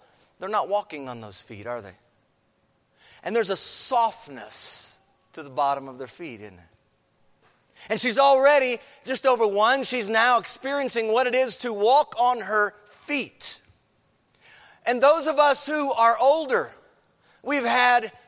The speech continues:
lots of experience walking on our feet. And for most of us,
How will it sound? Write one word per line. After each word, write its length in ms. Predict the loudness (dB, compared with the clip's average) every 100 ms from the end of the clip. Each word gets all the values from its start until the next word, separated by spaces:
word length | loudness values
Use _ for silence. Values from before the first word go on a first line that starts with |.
| _ _ _
lots 420 | 0 4 4 4
of 180 | -2 -2
experience 1160 | -2 -4 -4 0 2 2 0 -2 -2 -2 -4 -8 _ _ _ -6
walking 500 | 4 4 4 0 0
on 160 | 2
our 140 | 4 2
feet. 560 | 0 -4 -4 -8 -12 -14 _ _ _ _ _ _ _ _ _ _ _ _
And 160 | 0 0
for 360 | 6 6 6 -2
most 480 | -2 4 4 4 2
of 140 | 4
us, 440 | 6 4 2 -6